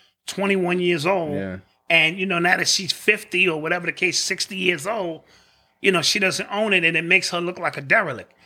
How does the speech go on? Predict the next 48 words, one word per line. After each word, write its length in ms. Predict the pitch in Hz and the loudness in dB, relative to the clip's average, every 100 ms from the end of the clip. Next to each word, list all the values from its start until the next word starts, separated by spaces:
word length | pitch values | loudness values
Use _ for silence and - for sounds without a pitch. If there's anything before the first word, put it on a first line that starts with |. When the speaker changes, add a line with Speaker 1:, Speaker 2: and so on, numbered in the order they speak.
| _ _ | _ _
Speaker 1:
That 140 | 160 | 2
is 160 | 151 165 | 2 0
not 320 | 165 180 - | 0 0 -2
the 80 | 160 | -8
case. 500 | - 170 139 - - _ - _ _ _ _ | -2 -2 0 -6 -6 _ -20 _ _ _ _
What 240 | - 151 190 | -6 -4 0
we 140 | 202 | 0
do 300 | 160 208 202 | 2 2 2
in 100 | 190 | 2
the 80 | 180 | -2
past 440 | 185 185 180 - | 2 2 2 -2
comes 280 | 170 170 139 | -4 -6 -4
back 220 | 165 - | -6 -6
to 80 | 156 | -10
haunt 280 | 135 165 151 | -6 -6 -6
us 280 | 131 - - _ - _ - | -6 -8 -8 _ -20 _ -2
later 240 | 143 147 | 0 2
on 300 | 147 139 127 | -2 -4 -4
in 120 | 123 110 | -6 -10
life. 360 | - - - - - _ _ | -16 -18 -20 -20 -20 _ _
I'm 180 | 165 269 | 0 0
trying 240 | - 208 180 | -2 -2 -2
to 60 | |
get 220 | 143 208 156 | 2 0 4
my 380 | 165 285 277 - | 4 4 2 0
masters 760 | 160 143 147 - 135 - - 131 | 2 4 2 -6 -10 -8 -6 -4
Speaker 2:
Mm-hmm. 200 | 196 131 - | -4 -6 -6
Speaker 1:
from 220 | - 170 | -4 -2
my 140 | 165 196 | 0 -2
B-Boy 540 | 135 277 214 214 165 | 2 2 2 0 -2
Records 340 | 151 151 151 - | 0 -4 -4 2
album, 280 | 160 160 175 | 2 2 0
and 100 | 214 | -2
it's 100 | 240 | -2
just 240 | - - | -2 -2
mine. 420 | 254 196 208 240 247 - _ | -2 -2 0 -4 -8 -20 _
It 80 | 180 | -2
didn't 240 | 233 226 | -2 2
make 180 | 214 220 | 0 2
a 40 | |
lot 200 | 214 196 | -2 -2
of 60 | 196 | 0
money, 240 | 202 202 | 0 0
but 200 | 180 175 - | -2 -6 0
I, 140 | 190 - - | 0 2 2
I, 120 | 196 - - | 0 0 0
I 120 | 180 | 0
wanna 300 | 208 202 | 0 -6